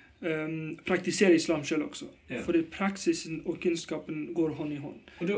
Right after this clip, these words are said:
Speaker 2: finner du alt du trenger her i Norge, eller må du også
Speaker 1: Ja.
Speaker 2: søke utenfor Norge?
Speaker 1: Av og til så må man søke utenfor Norge også.
Speaker 2: Ja.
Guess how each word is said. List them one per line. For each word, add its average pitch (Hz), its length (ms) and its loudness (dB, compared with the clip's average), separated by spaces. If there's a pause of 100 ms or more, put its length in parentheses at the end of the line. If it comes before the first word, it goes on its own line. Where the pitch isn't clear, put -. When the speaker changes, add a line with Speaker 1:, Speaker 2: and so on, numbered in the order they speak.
(160)
Speaker 2:
finner 180 240 4
du 151 180 -4
alt 170 160 0
du 147 80 -2
trenger 139 300 -2
her 131 160 -2
i 123 40 0
Norge, 127 260 0
eller 226 160 0
må 214 100 0
du 214 140 0
også - 20 4 (200)
Speaker 1:
Ja. 175 40 2
Speaker 2:
søke 170 240 -2 (120)
utenfor 143 240 -2
Norge? 117 260 -2 (120)
Speaker 1:
Av 214 120 6
og 214 80 0
til 233 80 4
så 214 120 2
må 240 120 4
man 185 140 2
søke 170 260 2 (160)
utenfor 156 260 -6
Norge 151 260 -6
også. - 300 -12 (140)
Speaker 2:
Ja. 135 80 -6